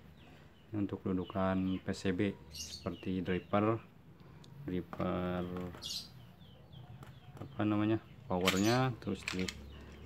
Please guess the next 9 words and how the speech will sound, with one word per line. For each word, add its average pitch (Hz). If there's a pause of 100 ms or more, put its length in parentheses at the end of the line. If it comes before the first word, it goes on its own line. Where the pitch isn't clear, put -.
(140)
terus -
P -
C -
B 95
ini, 101
P -
C - (120)
B, - (2000)
P -